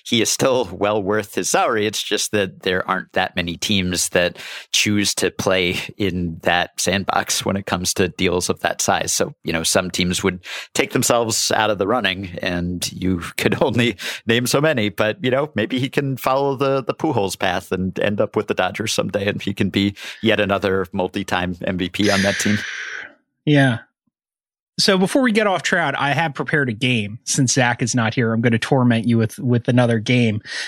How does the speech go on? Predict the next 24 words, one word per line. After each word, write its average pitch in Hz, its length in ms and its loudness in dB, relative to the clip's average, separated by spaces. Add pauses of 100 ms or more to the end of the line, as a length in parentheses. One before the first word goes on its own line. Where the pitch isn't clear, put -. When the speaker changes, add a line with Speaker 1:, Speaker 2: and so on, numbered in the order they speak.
(120)
Speaker 2:
This 180 160 6
game 196 320 4
is 151 480 2
New 175 340 6
Jersey 185 440 2
baseball 160 500 0
player 127 340 0
or 135 220 2
New 131 140 6
Jersey 127 360 2
politician. 123 720 0 (240)
Mike 156 240 4
Trout, 160 300 2
of 135 140 -4
course, 151 340 0
being 151 580 4
one 147 240 2
of 147 120 2
the 135 80 2
pillars 151 720 2 (440)
of 135 240 2
the 123 240 6
pyramid 127 640 2
of, 113 380 0